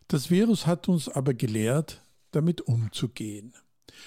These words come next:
Das Zusammenschalten von mehreren Gesprächsteilnehmerinnen an ihren Computern ist bereits Routine. So auch in dem Beitrag, den wir heute für Sie vorbereitet haben.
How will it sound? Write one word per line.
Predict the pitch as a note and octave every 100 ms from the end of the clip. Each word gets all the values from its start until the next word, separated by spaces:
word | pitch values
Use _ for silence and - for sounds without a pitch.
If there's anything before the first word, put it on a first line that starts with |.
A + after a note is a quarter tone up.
| - -
Das | C#3 -
Zusammenschalten | - C#3+ F3+ A3 E3 A2 G2+ G#2+ - B2 A2
von | C3 A2+ A#2 E3+
mehreren | B2+ C3+ C#3 C3 A2 G#2
Gesprächsteilnehmerinnen | B2 A2+ - A#2+ B2 - C#3 C3 C3+ C3+ C3 C#3+ D3+ C#3+ - - - _
an | C3 C#3+
ihren | D#3 B2 A#2
Computern | - A2 - A#2+ A#2+ C3+ B2+ A#2 - _
ist | C3+ -
bereits | C#3+ G#2+ G2+ - G#2
Routine. | G#2+ - A#2+ G#2+ G#2 A2+ _ _ _ _ _ - - - - _
So | - - A#3
auch | F3
in | F#3+ D3+
dem | C3
Beitrag, | B2 A2+ A2 B2+ C#3+ D3+ -
den | C#3+ C#3+
wir | C3+ F#2+
heute | A#2+ A#2+ B2
für | G#2 A#2+
Sie | - A#2+
vorbereitet | G#2 A#2 G#2 A#2 G#2+ G2+ - G#2+
haben. | A2+ G2+ G2 G2